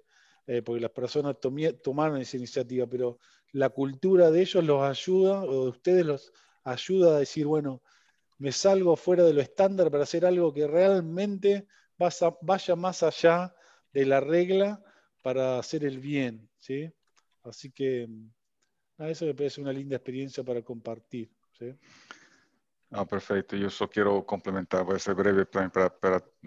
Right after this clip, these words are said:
Speaker 2: tener tiempo algunas preguntas. Eh, tu, tu pregunta, Mariana, yo acho que o que o Germán contó refleja muy bien que a gente pensa do,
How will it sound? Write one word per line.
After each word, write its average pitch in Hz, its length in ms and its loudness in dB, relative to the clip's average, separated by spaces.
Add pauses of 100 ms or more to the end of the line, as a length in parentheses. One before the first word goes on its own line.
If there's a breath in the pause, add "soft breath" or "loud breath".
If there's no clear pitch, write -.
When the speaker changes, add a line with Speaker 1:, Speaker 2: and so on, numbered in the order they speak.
(160)
Speaker 2:
tener 92 240 -8
tiempo 95 220 -4
algunas 92 240 -4
preguntas. 87 720 -8
Eh, 90 240 -6 (840)
tu, 101 160 -8
tu 98 160 -2
pregunta, 104 360 -2
Mariana, 98 640 0
yo 101 80 0
acho 98 160 -2
que 101 140 0
o 95 180 0
que - 100 -10
o 95 100 -4
Germán 98 400 -2
contó 95 600 0 (400)
refleja - 400 -6
muy 95 160 -6 (100)
bien 90 400 -4 (320)
que 95 120 -10
a 90 80 -2
gente 92 340 -8
pensa 92 360 -6
do, 85 420 -10